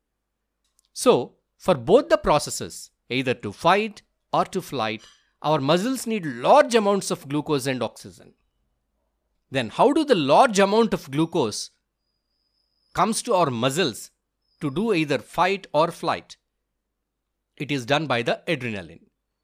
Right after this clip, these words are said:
The main function of adrenaline is to increase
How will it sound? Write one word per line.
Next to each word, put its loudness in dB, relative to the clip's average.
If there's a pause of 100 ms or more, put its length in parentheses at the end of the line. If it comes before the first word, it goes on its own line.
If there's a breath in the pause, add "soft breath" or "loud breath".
(360)
The -2
main 2
function -4
of -4
adrenaline -4
is -6
to -4
increase -4